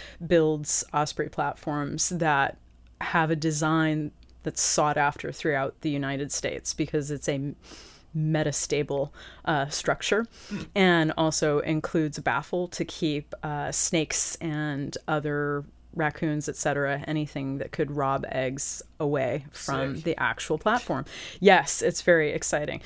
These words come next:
Speaker 1: So there's that. There are nest boxes that for tree swallows, purple martins, et cetera, that are distributed.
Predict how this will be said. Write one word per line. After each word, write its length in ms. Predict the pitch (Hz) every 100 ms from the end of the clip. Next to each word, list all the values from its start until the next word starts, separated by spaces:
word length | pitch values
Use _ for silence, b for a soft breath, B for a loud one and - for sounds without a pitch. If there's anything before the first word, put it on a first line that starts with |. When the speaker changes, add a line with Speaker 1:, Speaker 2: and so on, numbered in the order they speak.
| B -
Speaker 1:
So 140 | -
there's 240 | 214 208
that. 320 | 190 156 147 -
There 400 | 165 180 165 156
are 340 | 165 156 151 -
nest 520 | 170 170 165 - -
boxes 640 | 139 143 - - 147 147 -
that 380 | 160 143 -
for 380 | - 160 147 143
tree 260 | - 165 147
swallows, 640 | - 156 147 147 143 143
purple 320 | - 160 151 156
martins, 640 | 139 139 - 139 139 139
et 80 | 131
cetera, 460 | 156 139 143 139
that 180 | 139 143
are 100 | 139
distributed. 720 | 135 147 - 139 139 143 143